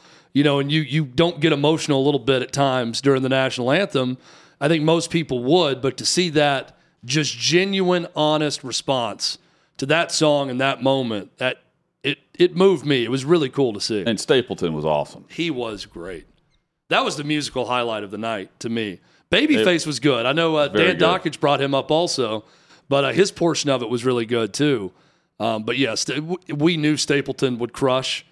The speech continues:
Speaker 2: Did you
Speaker 1: the national anthem. He d-, it delivered.
Speaker 2: Did you see the reaction from those that were, like, analyzing the over-under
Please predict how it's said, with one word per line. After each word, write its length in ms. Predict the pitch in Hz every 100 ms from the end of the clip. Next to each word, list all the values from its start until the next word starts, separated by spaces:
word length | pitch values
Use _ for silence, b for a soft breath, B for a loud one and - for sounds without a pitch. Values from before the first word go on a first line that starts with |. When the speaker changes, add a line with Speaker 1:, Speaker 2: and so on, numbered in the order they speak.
| -
Speaker 2:
Did 160 | 120
you 80 | 139
Speaker 1:
the 60 | 143
national 380 | 151 147 143 139
anthem. 280 | 143 143
He 120 | 135 147
d-, 80 | -
it 140 | 151
delivered. 400 | 135 127 101 85
Speaker 2:
Did 120 | 117 123
you 40 |
see 160 | - 139
the 120 | 117
reaction 520 | 110 117 120 - 104
from 160 | 104 101
those 460 | 107 107 101 - -
that 200 | 98 -
were, 80 | 92
like, 160 | 85 101
analyzing 640 | 104 101 98 98 98 90
the 160 | 85 85
over-under 640 | 104 98 98 101 101 104